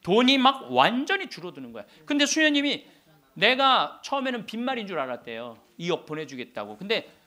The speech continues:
뭐 포크레인 보내지, 기술자 보내지, 기름값 보내지, 그러니까 수녀님이 자신감이 생겼나 봐. "아, 신부님 귀향 보내, 저 도와주실 거, 우리가 닭을 팔고 싶은데 지금 잠비아는 여름이에요. 사십오 도까지 올라가요.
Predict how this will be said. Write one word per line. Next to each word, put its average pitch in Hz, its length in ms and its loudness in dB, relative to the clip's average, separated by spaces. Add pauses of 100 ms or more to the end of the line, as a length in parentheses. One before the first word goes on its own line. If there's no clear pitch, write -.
(140)
뭐 214 280 2
포크레인 277 480 -2
보내지, 208 300 -2
기술자 214 500 0
보내지, 190 320 0
기름값 220 420 2
보내지, 190 260 0
그러니까 185 220 0
수녀님이 247 540 2
자신감이 226 440 -2
생겼나 240 400 -6
봐. 113 200 -6 (420)
"아, 165 140 4
신부님 226 460 0
귀향 202 400 4
보내, 170 360 -8
저 156 160 -2
도와주실 160 640 0
거, 254 280 6 (500)
우리가 185 420 2
닭을 226 360 -4
팔고 185 280 -6
싶은데 147 800 -4 (260)
지금 240 560 -2
잠비아는 185 640 -2
여름이에요. 131 640 -6
사십오 160 500 -4
도까지 190 360 -6
올라가요. 104 420 -16